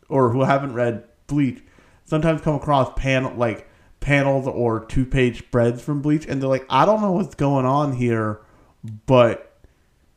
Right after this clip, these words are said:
sure looks fucking fascinating." And the long and short of it is, it's, it's, uh,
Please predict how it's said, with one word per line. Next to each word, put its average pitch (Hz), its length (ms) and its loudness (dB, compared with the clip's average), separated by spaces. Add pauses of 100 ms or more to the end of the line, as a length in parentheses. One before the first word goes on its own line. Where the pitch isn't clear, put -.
(580)
sure 190 500 4
looks 131 640 0
fucking - 1000 -4
fascinating." 117 960 -6 (640)
And 139 600 0 (520)
the 170 580 -6 (1200)
long 320 200 -2
and 262 80 -4
short 226 220 -4
of 185 80 0
it 175 100 0
is, 165 220 -2
it's, 160 200 -6
it's, - 260 -16
uh, 415 920 -8